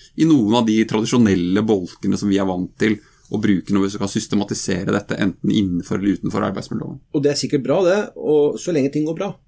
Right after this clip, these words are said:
Speaker 2: så lenge det ikke oppstår noen konflikter, men den dagen det blir et spørsmål, eh, hvis en blir syk på grunn av arbeidet, eh, hvis noen får en skade, eh, hvis det blir et spørsmål, ja, hvem er det egentlig som eier disse rettighetene? Hvis det blir et spørsmål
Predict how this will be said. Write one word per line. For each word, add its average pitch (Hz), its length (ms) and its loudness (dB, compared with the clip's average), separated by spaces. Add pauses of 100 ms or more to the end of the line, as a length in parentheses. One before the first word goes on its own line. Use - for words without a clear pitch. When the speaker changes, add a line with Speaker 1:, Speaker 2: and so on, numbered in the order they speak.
(320)
Speaker 2:
så 170 160 -8
lenge 127 160 -2
det 151 140 -2
ikke 117 100 -2
oppstår 127 240 -4
noen 135 160 -4
konflikter, 156 400 -6
men 160 160 0 (400)
den 147 240 0
dagen 120 320 0
det 139 80 -2
blir 139 80 4
et 139 80 -6
spørsmål, 160 480 -2
eh, - 560 -16
hvis 127 320 -4
en 104 160 -2
blir 104 160 0
syk 202 300 -6
på 185 80 -4
grunn 180 100 -2
av 170 80 -2
arbeidet, 165 400 -4 (160)
eh, 147 240 -6 (320)
hvis 139 160 -6
noen 131 160 -2
får 127 160 -2
en 147 80 -2
skade, 147 560 -4
eh, 135 400 -8 (240)
hvis 131 80 -8
det - 100 -8
blir 139 140 -2
et - 80 -8
spørsmål, 143 400 -4 (180)
ja, 131 140 -4
hvem 123 240 -2
er 110 100 -4
det 120 120 -2
egentlig 107 180 -8
som - 160 -8
eier 101 260 -6
disse - 300 -6
rettighetene? 127 560 -6
Hvis 151 160 -4
det 135 80 -12
blir 131 80 0
et - 80 -12
spørsmål 123 440 -4